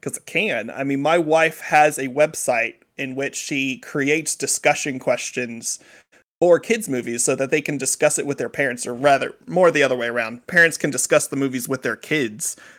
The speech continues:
and it's down the hobbit hole blog dot com if you are interested. Um, so, like, there's so ma-, the thing I always go to is, like, there are topics covered in kids' movies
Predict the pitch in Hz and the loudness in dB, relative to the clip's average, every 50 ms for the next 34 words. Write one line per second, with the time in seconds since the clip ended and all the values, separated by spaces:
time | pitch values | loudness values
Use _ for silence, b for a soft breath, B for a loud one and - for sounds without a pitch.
0 | B B - 147 139 135 120 - - - - 120 123 123 123 117 - 131 123 120 | B B -2 0 2 0 0 -2 -4 0 2 2 2 2 0 0 0 0 0 0
1 | 110 - 123 120 117 - 120 117 110 113 - 123 110 - - - 185 202 160 135 | -2 -2 -2 -4 -2 0 -2 -2 -2 -2 -4 -4 -4 -4 0 2 2 2 2 2
2 | 123 - 120 - 123 113 107 - 170 170 - - 123 - - - 104 113 - B | -2 -6 -10 -10 -10 -8 -6 -6 -6 -6 -8 -8 -12 -12 -12 -12 -14 -16 -16 B
3 | B B B B B B B B - 160 170 165 160 147 139 131 - _ - - | B B B B B B B B 2 4 6 8 6 6 4 0 -6 _ -6 -2
4 | - 202 202 196 180 - - - _ _ _ _ - 170 180 165 185 214 233 220 | 2 2 4 4 2 0 -4 -10 _ _ _ _ -14 -14 -8 -2 0 0 0 0
5 | - - - - 254 262 277 285 262 - - - - - - - 180 175 214 214 | 0 0 0 0 0 0 -2 -4 -6 -10 -12 -18 -20 -20 -18 -10 -6 -6 -4 -2
6 | - 311 311 240 208 214 226 214 175 - - 143 131 120 - 147 135 120 117 127 | -2 -2 2 2 4 4 4 2 2 0 0 -2 -2 -2 -2 -2 -2 -2 -2 -4
7 | 127 123 - 202 240 302 320 - - - 156 143 135 131 131 - _ _ _ - | -6 -4 0 0 2 2 2 0 0 0 0 2 2 0 -2 -6 _ _ _ -10
8 | - - 165 160 170 - 131 110 104 - - - - - - - - - - 160 | -4 0 2 2 2 2 -2 -4 -6 -6 -8 -6 -6 -6 -8 -10 -6 0 0 0
9 | 165 196 202 208 208 196 - - 147 143 131 127 117 - - - - 165 170 165 | 2 2 0 0 0 -4 -6 -4 -2 -2 -2 -4 -8 -12 -10 -4 0 0 0 0
10 | 160 151 135 123 120 120 117 104 104 101 - - - - | -2 -4 -4 -4 -4 -4 -8 -8 -8 -8 -6 -6 -6 -8